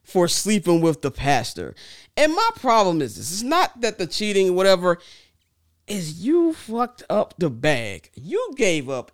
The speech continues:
eight million dollars. Eight million dollars for this. You should never Eight million,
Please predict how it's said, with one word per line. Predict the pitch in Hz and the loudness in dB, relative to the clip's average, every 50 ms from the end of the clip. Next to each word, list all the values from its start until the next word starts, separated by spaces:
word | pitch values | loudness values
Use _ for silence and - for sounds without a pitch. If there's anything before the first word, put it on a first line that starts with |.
| _ _ - | _ _ -4
eight | - 339 403 415 415 - _ _ - | 0 0 0 0 -2 -6 _ _ -8
million | 127 135 147 214 285 339 349 311 277 254 190 151 | -6 -4 -2 -2 0 0 0 -2 -2 -4 -4 -2
dollars. | 190 196 214 165 123 90 - - - - - _ _ _ _ _ _ _ _ _ _ _ _ _ _ _ _ _ _ _ _ - | 0 2 2 2 0 -2 -8 -16 -20 -20 -20 _ _ _ _ _ _ _ _ _ _ _ _ _ _ _ _ _ _ _ _ 2
Eight | - 359 453 440 415 | 4 4 4 4 4
million | 392 370 330 311 285 | 4 4 4 4 4
dollars | 285 262 208 147 123 107 - - - _ _ _ _ _ _ _ _ _ _ _ _ _ | 4 6 6 4 2 0 -6 -12 -16 _ _ _ _ _ _ _ _ _ _ _ _ _
for | - 269 254 254 | 6 8 8 8
this. | 277 262 190 - - - - - - _ _ _ _ _ _ _ _ _ _ _ _ | 8 6 4 2 -4 -8 -10 -12 -16 _ _ _ _ _ _ _ _ _ _ _ _
You | - 185 277 381 | -4 0 0 0
should | 349 - - 247 214 | 2 2 2 2 2
never | 196 196 220 262 294 330 370 285 247 220 156 117 104 - _ _ _ _ _ _ - | 0 0 2 4 4 4 4 2 2 0 0 -2 -4 -12 _ _ _ _ _ _ 2
Eight | 262 311 359 339 | 2 2 4 4
million, | 330 311 285 | 4 2 2